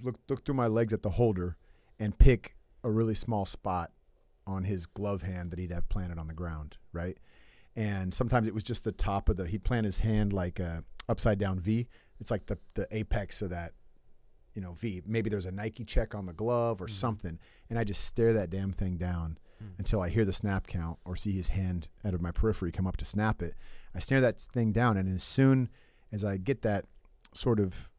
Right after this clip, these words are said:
Speaker 1: uh, opportunity to release the ball, it's just, like, the quickest thing ever. I can't even,
Speaker 2: Mm-hmm.
Speaker 1: I don't even think about it. It happens so fast. It's like, I imagine how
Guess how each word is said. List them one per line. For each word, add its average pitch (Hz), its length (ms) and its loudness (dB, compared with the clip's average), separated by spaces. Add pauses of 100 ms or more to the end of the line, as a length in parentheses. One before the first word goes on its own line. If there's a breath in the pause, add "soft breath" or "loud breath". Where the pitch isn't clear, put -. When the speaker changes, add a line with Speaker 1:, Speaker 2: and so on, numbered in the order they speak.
(260)
Speaker 1:
uh, 85 340 -4 (960)
opportunity 113 720 4
to 95 280 -2
release 104 320 0
the 107 60 0
ball, 98 400 6 (920 soft breath)
it's 123 160 2
just, - 160 0
like, 113 140 2
the 110 60 0
quickest - 400 6
thing 101 180 0
ever. 95 140 -2
I 95 60 0
can't 117 220 0
even, 101 260 0 (280)
Speaker 2:
Mm-hmm. 104 140 -8
Speaker 1:
I - 20 2
don't 131 120 6
even 110 120 2
think 113 280 -4
about 92 260 -4
it. - 60 -12
It - 40 -6
happens 98 300 -2
so 95 100 -4
fast. 92 380 -2
It's - 200 -8
like, 139 220 6
I 135 120 6
imagine 143 380 8
how 110 440 4